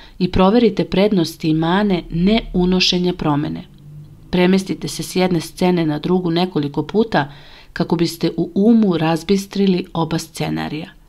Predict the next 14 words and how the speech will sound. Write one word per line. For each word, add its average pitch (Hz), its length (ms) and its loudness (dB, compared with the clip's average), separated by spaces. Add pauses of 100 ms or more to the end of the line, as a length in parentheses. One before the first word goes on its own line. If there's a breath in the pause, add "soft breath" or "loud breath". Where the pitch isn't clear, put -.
(560 loud breath)
Na 196 160 2
kraju, 202 460 4
vizualizujte 185 720 4
sebe 190 360 2
kako 165 260 -6
na 160 120 0
bezbednom 160 760 -2
i - 200 -6
udobnom 156 640 0 (200)
mestu 180 640 -2 (300)
procenjujete 185 960 -2 (840)
prednosti 180 640 0
i 165 40 -2
mane 190 440 -2